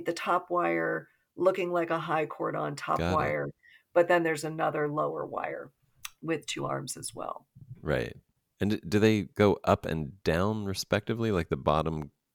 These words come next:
Speaker 2: drapes down and the top lifts up, or are they both going up, sort
Speaker 1: They
Speaker 2: of
Speaker 1: are
Speaker 2: <laughs> up and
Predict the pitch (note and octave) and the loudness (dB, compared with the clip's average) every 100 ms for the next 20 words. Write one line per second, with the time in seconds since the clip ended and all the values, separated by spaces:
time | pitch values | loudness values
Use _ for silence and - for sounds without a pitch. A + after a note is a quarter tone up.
0 | - - D#2 - - F2 F2+ E2 C#2+ - | -6 4 4 4 0 2 2 0 -4 -2
1 | D2+ C#2+ _ _ _ - E2 - G2 C3 | -2 -2 _ _ _ -2 0 2 2 2
2 | - E2 D#2 D#2 D2+ F2 D#2 - D#2 D2 | 4 6 6 4 2 2 2 2 0 0
3 | C2+ B1 - - _ - - - - B3+ | -2 -6 -8 -20 _ -20 -20 -6 4 6
4 | D4+ E4+ C4+ B3+ B3+ B3 A#3+ - - - | 4 0 0 0 0 -2 -2 -4 0 4
5 | A2+ C#3+ | 6 8